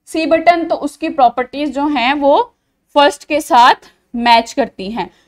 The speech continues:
तो यही उसने अपने, अ, लॉ में पेश किया था कि जो हर एट्थ एलिमेंट है वो सिमिलर है अपनी प्रॉपर्टीज में with the first elements। तो इसी लिहाज से उसने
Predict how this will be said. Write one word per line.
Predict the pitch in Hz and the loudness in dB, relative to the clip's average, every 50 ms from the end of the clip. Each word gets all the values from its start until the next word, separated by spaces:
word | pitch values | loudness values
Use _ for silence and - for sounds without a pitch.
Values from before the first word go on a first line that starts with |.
| _ _ - | _ _ -2
तो | 269 | -2
यही | 277 233 262 285 339 330 330 320 | 0 0 0 -2 -2 -2 -4 -6
उसने | - 277 277 - - 254 269 294 294 | -6 -8 -10 -8 -6 -6 -4 -4 -2
अपने, | - - - - - 254 269 302 339 - - _ _ _ _ _ _ - | -2 -4 -4 -4 -4 -4 -2 -2 -2 -4 -6 _ _ _ _ _ _ 0
अ, | 247 247 247 247 | 2 2 4 2
लॉ | 247 254 247 247 247 269 | 2 4 4 6 6 6
में | 269 269 285 311 359 494 _ _ - | 4 2 0 -2 -2 -4 _ _ -6
पेश | 262 254 254 262 - | -2 -2 -2 -2 -4
किया | - - 277 247 233 226 | -4 0 2 4 4 4
था | 240 320 285 294 | 2 2 0 0
कि | 294 - 339 359 | 0 -2 -4 -2
जो | 240 285 285 - - 294 | -2 -2 -4 -2 0 0
हर | 285 294 330 - - _ - | 2 2 2 0 -6 _ -2
एट्थ | 240 254 269 302 359 - - - 220 | 0 2 2 0 -2 -4 -6 -4 -2
एलिमेंट | 220 220 240 240 233 254 254 262 262 254 | -2 -2 -2 -4 -4 -6 -6 -6 -8 -10
है | - 302 277 285 330 - - _ _ _ _ - | -8 -6 -4 -4 -4 -4 -6 _ _ _ _ -4
वो | 247 269 | -4 -4
सिमिलर | - - - 302 269 277 302 302 320 339 339 | -2 -4 -6 -4 -2 -2 0 2 4 4 2
है | 370 330 320 254 226 | 2 -2 -2 0 0
अपनी | 233 233 233 240 247 247 | 0 0 -2 -4 -8 -4
प्रॉपर्टीज | 247 254 220 214 - 247 233 233 247 254 269 247 226 | -2 -2 -2 0 -2 -4 -6 -4 -4 -6 -6 -6 -8
में | 240 247 269 311 | -6 -6 -6 -6
with | 285 262 269 208 190 214 | -6 -8 -10 -4 0 2
the | 254 285 480 - _ _ _ _ _ _ _ - | 2 2 2 0 _ _ _ _ _ _ _ 2
first | 285 285 277 - - | 2 2 2 2 0
elements। | 269 226 220 208 214 220 214 226 220 - - | 0 0 0 -2 -4 -6 -8 -8 -10 -10 -4
तो | - 285 277 | -2 -2 -2
इसी | - 285 - - 320 | -2 -4 -6 -6 -4
लिहाज | 311 311 330 302 240 208 233 | -2 0 0 2 2 0 0
से | 254 - 294 285 | -2 0 0 0
उसने | 285 - 233 - - 269 277 302 349 349 | 0 -2 -4 -8 -6 -4 -4 -4 -4 -6